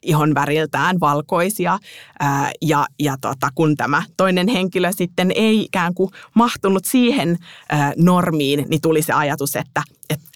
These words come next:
se ei varmaan puhukaan äidinkielenään suomea ja siksi minä kehun. Elikkä sitten, kun huomataan, että okei, että, että joo, mulla tosiaan oli tämmönen ajat-, ajatusmalli, ö, mikä tämän päivän Suomessa on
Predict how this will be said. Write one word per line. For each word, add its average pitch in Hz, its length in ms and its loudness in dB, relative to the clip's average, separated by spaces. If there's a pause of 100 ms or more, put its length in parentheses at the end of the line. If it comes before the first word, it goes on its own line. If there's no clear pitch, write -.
(120)
se - 120 -4
ei 143 80 2
varmaan 139 360 0
puhukaan 160 460 0
äidinkielenään 151 600 -2
suomea 208 400 -2
ja - 100 -6
siksi - 340 -8
minä - 220 -6
kehun. 226 400 -4 (320)
Elikkä 160 300 0
sitten, 240 460 -4 (180)
kun 165 200 0 (340)
huomataan, 196 580 0
että 156 200 -2
okei, 320 480 -4
että, - 300 -6 (140)
että - 180 -14 (440)
joo, 349 260 -2
mulla 233 280 2
tosiaan 214 380 -4
oli 208 160 0
tämmönen 165 500 -2 (480)
ajat-, 175 300 0 (160)
ajatusmalli, 226 960 0 (360)
ö, - 20 2 (500)
mikä 214 220 -4
tämän 247 320 0
päivän 208 300 -2
Suomessa 226 520 -2
on 226 220 0